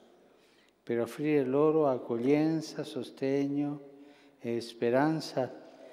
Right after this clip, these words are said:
in una dinamica di condivisione. In questo modo avete contribuito e contribuiti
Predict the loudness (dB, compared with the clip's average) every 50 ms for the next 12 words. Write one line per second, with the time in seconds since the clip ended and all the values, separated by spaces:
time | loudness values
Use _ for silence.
0 | -20 -20 -20 -20 _ _ _ _ -2 0 2 4 4 6 4 4 4 4 2 4
1 | 4 4 4 4 4 2 0 0 0 2 2 2 2 2 -2 -4 -2 2 4 4
2 | 4 4 2 0 0 -2 -2 -2 -2 -4 -4 -6 -10 -8 -4 -2 0 0 0 -2
3 | -4 -8 -10 -12 -14 -16 -18 -20 -20 -20 -20 -20 -20 -20 _ _ _ _ _ _
4 | _ _ _ _ _ _ _ _ _ _ _ _ _ _ _ _ _ -14 -8 0
5 | 0 0 0 2 0 2 4 4 4 6 6 6 6 6 6 6 6 6 4 2
6 | 2 4 2 2 2 4 4 2 4 4 4 4 4 4 4 4 2 0 -2 -2
7 | -2 0 0 0 0 -4 -8 -12 -12 -8 -8 -8 -4 -2 -2 -2 0 0 0 0
8 | 2 4 4 4 6 4 4 2 0 -4 -4 -4 -4 -4 -4 -8 -14 -18 -20